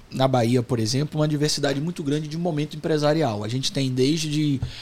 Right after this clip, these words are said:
empresas que têm uma infraestrutura de pessoas, pô, robusta, estratégica e tal, até empresas que ainda são muito incipientes, daquele modelo do empreendedor que sabe do ofício, mas não sabe de gestão.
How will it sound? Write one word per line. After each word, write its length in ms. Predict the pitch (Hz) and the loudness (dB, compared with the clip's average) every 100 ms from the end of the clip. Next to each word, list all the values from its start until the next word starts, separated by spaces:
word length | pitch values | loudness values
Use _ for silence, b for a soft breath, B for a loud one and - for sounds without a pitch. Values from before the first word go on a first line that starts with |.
| B B | B B
empresas 640 | 147 143 135 135 113 110 | 0 4 6 6 4 0
que 140 | - 131 | -2 -4
têm 320 | 131 127 127 | -2 0 0
uma 360 | 123 120 113 113 | 0 0 0 -2
infraestrutura 680 | 120 143 - 135 135 131 | -4 -4 -4 -4 0 2
de 80 | 123 | 0
pessoas, 720 | 127 117 - 123 113 101 - - - | -2 -2 0 2 2 0 -4 -8 -12
pô, 120 | - 123 | -2 -2
robusta, 840 | 113 147 147 165 151 - 135 123 B B - | 2 4 6 6 4 2 0 0 B B -6
estratégica 840 | - 151 143 135 139 131 123 - | 0 0 4 8 8 8 4 -2
e 20 | |
tal, 260 | - 131 143 | -2 0 0
até 180 | 147 202 | 2 -2
empresas 560 | 220 160 165 170 185 | 0 2 4 4 0
que 340 | - 190 196 - | 0 -2 -2 -4
ainda 420 | - 143 160 214 220 | -10 -8 -6 -4 -2
são 140 | 175 | -2
muito 220 | 165 170 | -4 -4
incipientes, 760 | 175 - 170 170 139 127 127 - B B B | -4 -4 -4 -4 -2 -2 -4 -8 B B B
daquele 300 | 135 135 196 | -2 2 4
modelo 380 | 185 170 147 170 | 4 4 6 6
do 100 | 160 | 4
empreendedor 580 | 165 160 160 147 135 147 | 0 0 0 0 2 0
que 260 | 147 160 143 - - | 0 -4 -6 -10 -8
sabe 420 | - - 185 190 | -4 0 2 4
do 120 | 196 | 6
ofício, 600 | 196 - 160 196 - 311 359 b b b b | 6 4 0 0 0 -4 -6 b b b b
mas 640 | 156 147 151 151 180 202 175 | -4 2 4 4 2 2 2
não 180 | 196 | 0
sabe 500 | 190 - 123 143 151 | 0 2 2 2 2
de 160 | 147 147 | 2 2
gestão. 600 | 143 131 - 107 101 | 2 0 -2 0 0